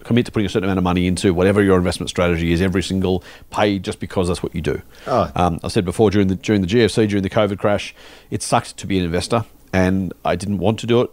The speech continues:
Speaker 1: and I didn't like doing it, but I did it 'cause I knew that it's what I should keep doing, 'cause I just have done it enough to
Speaker 2: Yeah.
Speaker 1: know that that's what you do. Um, you don't have to like it, you don't have to enjoy it, you don't have to think it's even a great idea in the moment. You just gotta say, "You know what? I said I would keep doing this, so I'm gonna keep doing it 'cause I believe in the long-term result." That's how you overcome the, uh, the evolutionary handicaps.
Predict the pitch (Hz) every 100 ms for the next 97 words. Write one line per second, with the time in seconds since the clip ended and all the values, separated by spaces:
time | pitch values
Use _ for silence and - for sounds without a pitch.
0 | 104 92 92 85 107 110 104 - 92 87
1 | 98 - 92 90 95 92 - 90 85 -
2 | - 104 - 117 110 95 90 87 92 -
3 | 92 87 85 82 78 - - 85 82 80
4 | - - - 80 - - - - - -
5 | 87 92 117 113 120 120 117 104 107 90
6 | 98 113 110 98 95 87 104 95 - 107
7 | 98 104 117 110 113 123 107 120 107 127
8 | 110 110 117 120 123 - - 104 - 139
9 | 127 113 131 - 135 113 131 104 104 104
10 | 127 143 127 113 113 104 101 101 101 101
11 | 90 92 92 87 85 80 85 98 - -
12 | - - - 104 - 101 90 87 82 92
13 | 85 80 85 82 78 - 90 82 85 85
14 | 82 78 82 82 - -